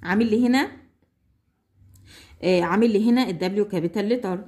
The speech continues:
بس عندي هنا حرف ال N في كلمة ندى، الحرف ده small هنعمله احنا capital، ادي حرف ال N، يبقى ده اول تغيير. ونيجي في النهاية بنعمل ايه؟ question mark، علامة استفهام، يبقى غيرت حرف ال N وفي النهاية عملت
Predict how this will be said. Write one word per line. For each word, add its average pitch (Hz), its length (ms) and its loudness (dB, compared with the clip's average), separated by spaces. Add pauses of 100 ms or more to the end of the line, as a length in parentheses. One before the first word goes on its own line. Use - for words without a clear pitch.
(220)
بس 190 200 -4
عندي 269 380 2
هنا 208 100 0
حرف - 300 -6
ال - 140 -2
N 403 360 -4
في 190 120 -2
كلمة 226 420 0
ندى، 254 260 0 (340)
الحرف 180 480 -4
ده 180 200 -2
small 226 540 -4 (140)
هنعمله 190 380 0
احنا 247 280 -2
capital، 170 360 -2
ادي 160 140 -4
حرف 190 260 -4
ال 247 120 -2
N، 147 220 0
يبقى 147 160 -6
ده 143 100 -6
اول 160 220 -2
تغيير. 208 560 0 (280)
ونيجي 175 280 4
في 214 100 -2
النهاية 214 540 2
بنعمل 220 440 0
ايه؟ 233 380 0 (340)
question 165 300 -2 (120)
mark، 240 240 -2
علامة 180 380 -2
استفهام، 226 380 -4
يبقى 156 180 -6
غيرت 185 220 -4
حرف - 260 -2
ال 208 120 -2
N 415 120 0 (300)
وفي 240 160 -2
النهاية 240 260 4
عملت 214 320 -4